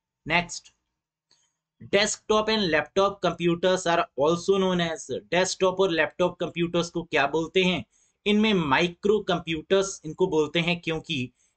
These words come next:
इनमें माइक्रो कंट्रोलर्स का यूज़ किया जाता है, या you can say इसमें माइक्रो प्रोसेसर का यूज़ किया जाता है,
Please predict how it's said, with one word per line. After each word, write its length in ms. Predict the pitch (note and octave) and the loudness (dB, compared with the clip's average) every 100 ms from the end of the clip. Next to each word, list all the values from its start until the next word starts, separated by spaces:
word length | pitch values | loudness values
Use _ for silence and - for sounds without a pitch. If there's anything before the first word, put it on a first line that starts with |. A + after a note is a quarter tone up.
| _ | _
इनमें 260 | G3 G#3+ A3 | 2 2 2
माइक्रो 680 | D#3+ C3+ D3+ D3 _ G3 G#3+ | 2 2 0 -2 _ 0 0
कंट्रोलर्स 640 | F#3 C#3+ - D3+ E3 G3 - | 0 -4 -2 -2 0 0 0
का 100 | F3 | 0
यूज़ 280 | E3+ F3 - | 0 -2 -4
किया 220 | D3 C#3+ | -2 0
जाता 280 | C#3 C3+ D3 | 0 0 0
है, 100 | D#3 | 0
या 160 | D#3 C#3 | 0 0
you 160 | C#3+ C3 | -2 -4
can 140 | C3+ C3 | -4 -4
say 280 | - D#3+ C3 - _ _ _ | 0 2 2 -2 _ _ _
इसमें 260 | F#3 G3+ G#3+ | -2 2 0
माइक्रो 500 | D#3+ D3 D#3 - G3+ | 2 2 0 0 0
प्रोसेसर 640 | G3 D3+ C3 E3 E3+ F#3 | 0 -4 -4 -6 -2 0
का 120 | F#3+ F3+ | 2 0
यूज़ 320 | D#3+ E3 - | 0 -6 -8
किया 240 | C#3 C#3 C3 | -4 -2 0
जाता 280 | A#2+ A#2 G#2 | -2 -2 -4
है, 160 | B2 | -4